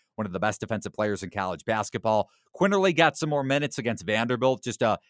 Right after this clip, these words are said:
a, of note, too, for this Tide team. I think he's gonna be big for Alabama if they're gonna make a run in March.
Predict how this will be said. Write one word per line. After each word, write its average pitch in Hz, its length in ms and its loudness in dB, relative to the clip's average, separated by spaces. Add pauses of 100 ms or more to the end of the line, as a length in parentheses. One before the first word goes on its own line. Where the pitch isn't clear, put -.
(180)
a, 120 200 2
of 117 140 0
note, 117 300 2
too, 131 240 0
for 139 120 -8
this 123 200 -6
Tide 131 280 0
team. 135 340 2 (280)
I 107 60 -6
think 120 160 -8
he's 120 160 -2
gonna 117 180 0
be 113 100 -2
big 113 220 0
for 123 100 -2
Alabama 104 540 0
if - 80 -8
they're 107 100 -6
gonna 104 140 -2
make 101 160 -4
a 98 60 -4
run 98 180 -2
in 90 80 -4
March. 101 460 0